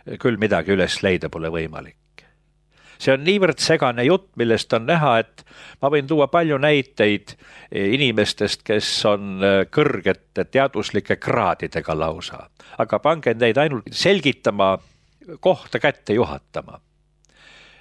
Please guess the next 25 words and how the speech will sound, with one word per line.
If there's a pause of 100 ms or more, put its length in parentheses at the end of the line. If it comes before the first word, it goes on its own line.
(220)
Ja
ta
on
abitu,
ta
ei
ole
suuteline
realiteeti
selgelt,
lühidalt,
adekvaatselt
edasi
andma. (640)
Ja
selle
kirjelduse
põhjal
seda
kohta
leida (100)
on
tihti
päris
võimatu.